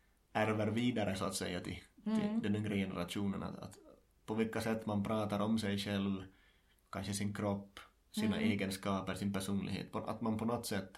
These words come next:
Speaker 1: nedvärderar sig själv inför sitt barn. Även om det bara är till en själv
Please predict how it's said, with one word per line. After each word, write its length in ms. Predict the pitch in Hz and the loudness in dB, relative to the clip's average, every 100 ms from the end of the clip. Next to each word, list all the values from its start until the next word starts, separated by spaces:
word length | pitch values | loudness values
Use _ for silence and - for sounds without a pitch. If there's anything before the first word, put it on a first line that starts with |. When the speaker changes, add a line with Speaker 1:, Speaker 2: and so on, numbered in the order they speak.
| - _ _ _ _ _ | -20 _ _ _ _ _
Speaker 1:
nedvärderar 680 | - 117 127 110 101 101 90 | 0 4 4 4 2 0 -2
sig 180 | - 85 | -4 -6
själv 360 | 95 90 87 - | -4 -4 -4 -2
inför 280 | 107 107 | -2 -2
sitt 180 | 98 90 | -2 -4
barn. 460 | 104 95 87 95 95 - _ _ _ - | -2 0 0 -4 -8 -14 _ _ _ -4
Även 240 | 113 107 110 | 0 2 4
om 120 | 101 | 4
det 60 | |
bara 280 | 101 98 98 | 4 2 2
är 180 | 92 90 - | 0 -4 -6
till 160 | - 107 | -2 2
en 180 | 101 98 | 4 4
själv 380 | 120 95 78 | 4 2 0